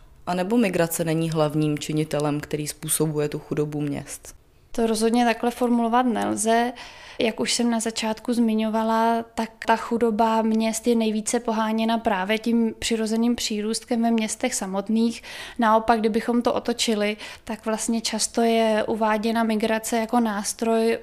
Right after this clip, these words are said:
Speaker 2: pro snižování chudoby venkova. Problém je, že ta urbanizace v rozvojových zemích probíhá výrazně rychlejším tempem,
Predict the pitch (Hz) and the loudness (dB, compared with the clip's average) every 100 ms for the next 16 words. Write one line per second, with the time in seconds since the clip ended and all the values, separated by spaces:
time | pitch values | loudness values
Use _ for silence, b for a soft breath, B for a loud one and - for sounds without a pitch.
0 | - 233 226 233 220 226 220 220 214 220 | -4 -2 0 0 -2 -2 0 0 0 2
1 | 233 233 B B - 233 226 214 233 220 | 2 0 B B -6 2 2 4 2 2
2 | 208 208 214 226 - - _ - 220 220 | -2 -4 -4 -4 -8 -16 _ -4 0 4
3 | 226 226 233 220 220 214 226 240 214 220 | 6 6 6 4 2 0 0 0 0 0
4 | 220 220 220 220 214 220 220 220 220 214 | 0 -2 -4 -4 -2 0 0 0 0 2
5 | 220 - 220 208 214 220 214 220 214 214 | 0 -2 -2 0 0 2 2 2 2 0
6 | 214 226 214 214 220 214 - 233 226 220 | 2 0 0 -4 -4 -2 0 2 4 2
7 | 214 226 220 233 | 2 4 4 2